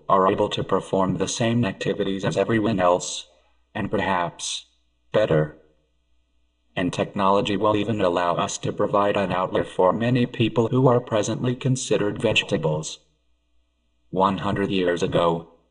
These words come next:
I would have been treated like a vegetable. Actually,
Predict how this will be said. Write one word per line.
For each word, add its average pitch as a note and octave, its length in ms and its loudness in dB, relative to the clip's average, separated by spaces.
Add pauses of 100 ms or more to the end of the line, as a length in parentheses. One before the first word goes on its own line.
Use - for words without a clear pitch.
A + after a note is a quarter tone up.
(200)
I E2+ 140 0
would E2+ 220 -4
have F#2+ 200 -2
been F#2+ 160 0
treated A2 400 0
like F2+ 240 0
a A2 60 0
vegetable. F2 840 2 (1080)
Actually, D#2 640 -2